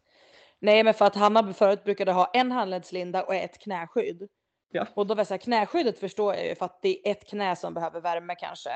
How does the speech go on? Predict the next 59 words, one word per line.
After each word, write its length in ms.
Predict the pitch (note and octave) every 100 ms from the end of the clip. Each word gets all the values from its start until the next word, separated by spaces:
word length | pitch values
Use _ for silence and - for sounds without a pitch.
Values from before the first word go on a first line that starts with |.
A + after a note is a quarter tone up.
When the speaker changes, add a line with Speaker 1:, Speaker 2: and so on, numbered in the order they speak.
| -
Speaker 1:
Men 240 | F#3+ G3 F#3+
beroende 380 | F#3+ G#3 C4 G#3+
på 100 | F#3
vad 100 | F3+
du 40 |
använder 300 | F#3 F#3 A3+
för 100 | B3+
knäskydd 380 | B3 G3 - -
så 80 | -
kan 200 | F#3+ F#3
det 80 | F3+
också 220 | - A#3
vara 140 | G3+
så 100 | F3
att 80 | E3+
det 60 | F3
ändrar 220 | F3 D#3
ditt 140 | E3+ F#3+
rörelsemönster 560 | E3+ E3 A#3 C#4+ G3
lite 180 | E3 -
grann. 200 | C3 A2+ _
Hanna 280 | A3+ A3 A#3
har 80 |
väldigt 220 | G3 E3+ -
tunna 380 | G3 E3+ F3+
så 120 | E3 F#3
det 80 |
gör 200 | F#3 F3+
det 60 | E3+
inte 140 | D#3+
för 80 | -
henne. 340 | E3+ F3 E3+ - _ _ _ -
Men 100 | F#3
typ 60 | F3
Speaker 2:
Nej. 100 | D#3+
Speaker 1:
säg 140 | B3
att 200 | B3+ G3
jag 140 | F#3+
skulle 200 | - G3
dra 120 | F3+ F#3
på 200 | F#3+ F3
mig 200 | F3 -
ett 120 | F#3 -
S 200 | F#3+ E3+
B 140 | G3
D 200 | G#3+ F#3
sju 260 | - G#3+ F3
millimeter 480 | F3+ G#3+ B3 - -
på 80 | - -
ena 420 | A3 F3+ E3+ F3
benet. 380 | A3+ F3 - - _ _ _ _ _ _ -
Speaker 2:
Ja. 280 | F3 F3 F3+
Speaker 1:
Bro, 720 | E3+ F3 A3+ G3+ C#3+ - D#3+ -
det 140 | G#3
hade 180 | G#3 G3
blivit 300 | F#3+ F3 -
snett 380 | - G3 F3 -
som 380 | - F3 D#3 D#3+ _ -
fan. 320 | A3 -